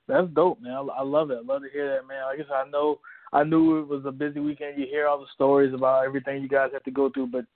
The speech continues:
actually talking, uh, to somebody that went through it, you know, it's great to hear just from a player's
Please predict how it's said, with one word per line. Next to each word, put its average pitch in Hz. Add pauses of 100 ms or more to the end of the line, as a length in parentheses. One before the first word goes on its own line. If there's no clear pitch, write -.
(140)
actually 151 (100)
talking, 143 (480)
uh, 135
to 151
somebody 160
that 127
went 143
through 143
it, 151 (220)
you 147
know, 131
it's 120
great 147
to 123
hear 143 (380)
just 151
from 143
a 117 (400)
player's 156